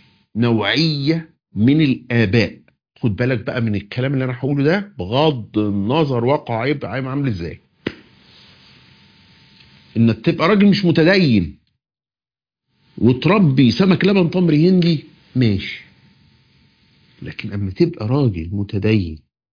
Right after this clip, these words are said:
يعني بتصلي وبينك صلة ورب-، مع ربنا، وتصوم الشهر الكريم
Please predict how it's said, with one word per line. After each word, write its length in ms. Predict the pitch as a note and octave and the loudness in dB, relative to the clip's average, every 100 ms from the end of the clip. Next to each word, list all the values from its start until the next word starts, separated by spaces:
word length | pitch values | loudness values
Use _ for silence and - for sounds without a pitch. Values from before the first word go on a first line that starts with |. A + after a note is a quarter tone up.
| _ _ _ _ - | _ _ _ _ -10
يعني 300 | - D#2 E2+ | -8 -8 -8
بتصلي 680 | G2 - C3+ C3+ G2+ F2+ _ _ - | -10 -6 -2 0 -2 -6 _ _ -4
وبينك 420 | F#2+ D#3+ D3+ - | 2 2 0 -4
صلة 280 | - E3+ C3 | -4 -2 0
ورب-، 500 | F2 F#2 F#2 G2 G2+ | -2 -4 -4 -6 -6
مع 200 | G2+ G2+ | -4 -2
ربنا، 560 | G#2 G#2 C#3 C3 D2 - - _ - - - - | -2 2 4 4 0 -6 -20 _ -20 -20 -12 -6
وتصوم 400 | B2 - G#3 E3+ | -6 -2 0 2
الشهر 500 | C#3 - E3 D#3 C3+ | 0 -2 0 0 0
الكريم 920 | G2+ - G2 B2+ D3 C3 E2 D2 | -2 -2 0 2 2 0 0 -4